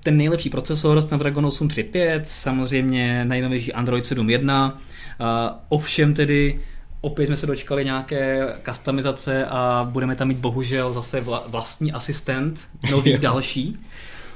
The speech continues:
Speaker 2: Takže co, co máme už? Máme Siri, máme Bixby.
Speaker 1: Bixby,
Speaker 2: Ma-,
Speaker 1: ano.
Speaker 2: mám-
Speaker 1: Která mimochodem teďka dneska pronikla zpráva, že angličtina do Bixbyho se zpožďuje,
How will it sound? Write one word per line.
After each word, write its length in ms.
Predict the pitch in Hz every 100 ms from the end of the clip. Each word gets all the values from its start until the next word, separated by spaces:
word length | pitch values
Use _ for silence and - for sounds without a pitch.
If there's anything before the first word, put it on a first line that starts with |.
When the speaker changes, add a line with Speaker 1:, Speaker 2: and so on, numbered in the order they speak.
| -
Speaker 2:
Takže 220 | 110 135
co, 180 | 135 - 151
co 160 | 165
máme 240 | 165 143 117
už? 240 | 117 - - -
Máme 220 | 131 120
Siri, 500 | - 147 170 185 190
máme 440 | 165 127 127 117 98
Bixby. 640 | 98 120 123 147 180 208 220 - - - - 127
Speaker 1:
Bixby, 540 | 123 123 117 131 151
Speaker 2:
Ma-, 40 |
Speaker 1:
ano. 260 | 127 123 165 185 - - 110
Speaker 2:
mám- 180 | 120 120
Speaker 1:
Která 380 | 131 131 135
mimochodem 760 | 131 143 143 147 143 139 139 135 -
teďka 440 | 135 - 139 127
dneska 540 | 127 123 - - 123 - 120
pronikla 380 | 117 127 127 131
zpráva, 460 | 127 123 120 123 123
že 480 | 120 123 120 123 123
angličtina 520 | 131 139 139 139 131
do 100 | 127
Bixbyho 400 | 123 120 131 123
se 80 | 127
zpožďuje, 640 | - 139 123 131 120 175